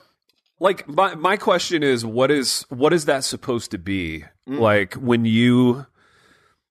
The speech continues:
Speaker 1: when you, when you have the job that you want
Speaker 2: Mm.
Speaker 1: and you, like, kind of have done all the writing you want. Like, for us, I don't know, and, and we're all writers, so we, we can all kind of have this conversation. Like,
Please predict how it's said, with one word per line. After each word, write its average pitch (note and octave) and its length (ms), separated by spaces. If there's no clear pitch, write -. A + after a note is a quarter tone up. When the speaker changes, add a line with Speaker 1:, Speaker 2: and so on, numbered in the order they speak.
Speaker 1:
when D3 140
you, D3 120
when C#3 120
you B2 120
have C3 280
the B2+ 80
job G#2+ 400
that G2+ 120
you F#2+ 140
want F2 420
Speaker 2:
Mm. B2 300
Speaker 1:
and G2 200
you, F#2+ 480
like, F#2+ 500
kind A#3+ 180
of A3 100
have C3 160
done B2+ 180
all C3 140
the A2+ 80
writing G#2+ 320
you G#2 120
want. G#2 360
Like, C3 240
for D#3 200
us, D3+ 300
I C3+ 100
don't C#3+ 120
know, A2 160
and, G#2+ 200
and G#2+ 280
we're B2+ 200
all A#2 100
writers, G#2 420
so F#2+ 260
we, G2 260
we G#2+ 140
can G#2 140
all G#2 140
kind G#2+ 220
of F2 60
have E2+ 160
this E2+ 140
conversation. D#2+ 720
Like, F2 320